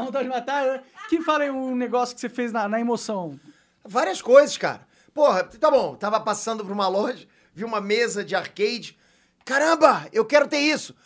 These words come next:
Speaker 2: "Mas, Peter, não cabe em casa." "Não, mas isso é demais, vai todo mundo jogar." Eh, resumindo, paguei lá dois mil e quinhentos dólares, tá na minha,
Speaker 1: Uhum.
Speaker 2: na minha sala lá. Nunca nem liguei. Então, tem,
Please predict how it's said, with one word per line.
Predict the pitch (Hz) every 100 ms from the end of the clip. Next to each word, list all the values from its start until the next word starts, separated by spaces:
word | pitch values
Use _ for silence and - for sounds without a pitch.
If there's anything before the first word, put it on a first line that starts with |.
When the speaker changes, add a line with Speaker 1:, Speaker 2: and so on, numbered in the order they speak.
| _ _
Speaker 2:
"Mas, | 247 -
Peter, | 277 294 254
não | 254
cabe | - 269 262
em |
casa." | 269 269 - _ _
"Não, | 262 370 339
mas | 247 240
isso | -
é | 294
demais, | 190 262 269 311 269
vai | 214 247
todo | 294
mundo | 311 320
jogar." | 269 240 262 240 - _ _ _
Eh, | - 247 233
resumindo, | 254 254 247 202 147
paguei | 247 190 233
lá | 214 220
dois | 202
mil | 190
e | 214
quinhentos | 226 214 180
dólares, | 202 208
tá | 226
na | 214
minha, | 220 208 -
Speaker 1:
Uhum. | 180 190 208 247 294
Speaker 2:
na | 180 185
minha | 214
sala | - 175 185 170
lá. | 185 185 - _ _
Nunca | 185 226
nem | 214
liguei. | 233 208 185 165 - _ - _ _ _ _
Então, | - -
tem, | 403